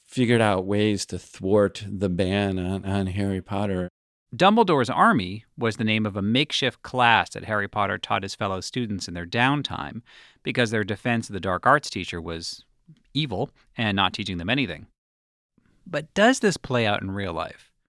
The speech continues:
Speaker 2: Are Harry Potter readers actually organizing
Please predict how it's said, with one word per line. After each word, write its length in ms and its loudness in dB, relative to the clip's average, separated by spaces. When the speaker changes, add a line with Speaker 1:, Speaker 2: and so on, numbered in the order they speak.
Speaker 2:
Are 100 2
Harry 340 2
Potter 340 2
readers 340 0
actually 480 0
organizing 800 -2